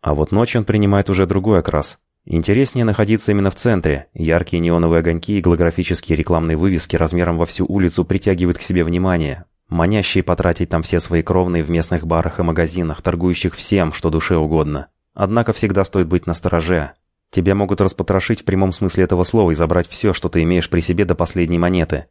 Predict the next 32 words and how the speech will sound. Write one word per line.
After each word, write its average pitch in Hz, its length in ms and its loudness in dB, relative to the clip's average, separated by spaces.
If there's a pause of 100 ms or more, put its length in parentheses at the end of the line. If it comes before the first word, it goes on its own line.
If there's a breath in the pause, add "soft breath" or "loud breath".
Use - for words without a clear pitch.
Не 95 120 0
успеешь 98 300 0
даже 92 240 2
куда-нибудь 92 460 0
зайти, 92 420 0
чтобы 78 280 -2
просто - 320 -4
приятно 80 420 -2
провести 85 400 0
время. 80 400 0 (320)
Сетевая 202 400 0
вышка 127 260 0
в - 60 -4
последнее 87 400 0
время 80 280 0
стала 123 280 0
нашим 107 320 -2
с - 140 -8
Илей 98 200 4
секретным 95 500 -2
местечком, 95 640 -2 (100)
в - 80 -16
котором 85 320 0
мы 82 140 2
любим 98 240 2
посидеть 92 420 0
наедине 90 420 0
и 82 40 2
поговорить 82 440 0
о 82 60 -2
своих 82 240 0
проблемах. 85 560 -2